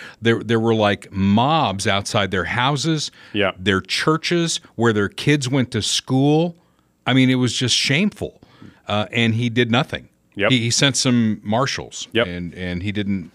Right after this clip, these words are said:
Speaker 1: prosecute any under, under that statute, as Senator Cruz points out. Okay, we switch gears.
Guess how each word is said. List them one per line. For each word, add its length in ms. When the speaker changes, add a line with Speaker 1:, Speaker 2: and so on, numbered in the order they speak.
Speaker 1:
prosecute 520
any 260
under, 340
under 200
that 220
statute, 480
as 140
Senator 320
Cruz 380
points 360
out. 180
Okay, 280
we 120
switch 320
gears. 360